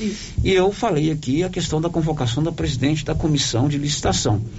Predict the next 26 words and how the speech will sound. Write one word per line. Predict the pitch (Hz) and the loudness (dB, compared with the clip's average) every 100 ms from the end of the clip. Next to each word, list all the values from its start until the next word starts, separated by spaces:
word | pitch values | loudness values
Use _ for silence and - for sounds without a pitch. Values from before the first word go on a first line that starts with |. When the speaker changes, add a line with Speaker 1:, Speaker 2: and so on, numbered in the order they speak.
| - - - - - | -14 -16 -16 -8 -2
Speaker 2:
Não | |
sei | 131 175 | 2 2
se | - | 2
você | 151 151 | 0 2
se | 143 | 2
lembra, | 127 160 160 | 2 2 2
essa | 170 165 175 | 0 0 0
foi | 196 | 2
a | 196 | 2
minha | 190 185 | 2 0
opinião | 165 135 165 175 | 0 0 0 0
dada | 131 165 160 | 0 0 0
aí | 147 | 0
há | 170 | 0
mais | 147 202 | 0 0
de | 247 | 0
dez | 277 | 0
dias | 196 190 | 2 0
atrás, | 220 175 120 92 - - - - - - | 0 0 -2 -4 -8 -12 -14 -16 -16 -8
quando | - 127 | 0 2
nós | 131 123 | 4 2
recebemos | 123 117 120 117 117 110 | 0 0 2 2 2 0
aqui | - 104 139 151 - | 0 0 0 0 -2
a | 123 | 0
última | 127 165 175 165 160 | 0 0 -2 0 0
convocação, | 156 147 147 139 120 - 113 117 | 0 2 0 0 -4 0 2 2